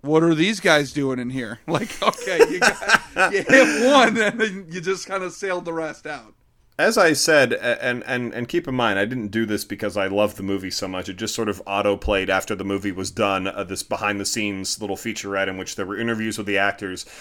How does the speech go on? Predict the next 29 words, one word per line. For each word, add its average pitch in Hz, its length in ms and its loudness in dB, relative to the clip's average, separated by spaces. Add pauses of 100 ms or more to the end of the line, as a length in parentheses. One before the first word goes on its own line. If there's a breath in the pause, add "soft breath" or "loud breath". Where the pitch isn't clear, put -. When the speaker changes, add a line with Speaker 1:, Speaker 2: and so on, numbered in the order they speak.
(180 loud breath)
Speaker 2:
And 123 120 -4
she 170 220 -2
said, 170 560 6 (340 loud breath)
uh, 113 340 4
the 123 100 -4
first 220 240 4
thing 214 100 -2
she 160 160 -4
said 175 220 4
was, 143 180 0
"Yeah, 254 140 0
the 254 80 -10
first 349 320 -4
thing 370 160 0
I 302 80 2
really 175 320 0
found 180 340 -2
was, 131 220 -2
you 131 160 -2
know, 120 100 0
I 120 100 0
struggle 156 460 0
with 180 140 -4
that 123 200 0
accent." 120 400 -2
Like, 95 300 -2
"Oh, 302 320 8
did 339 260 0
you? 117 460 2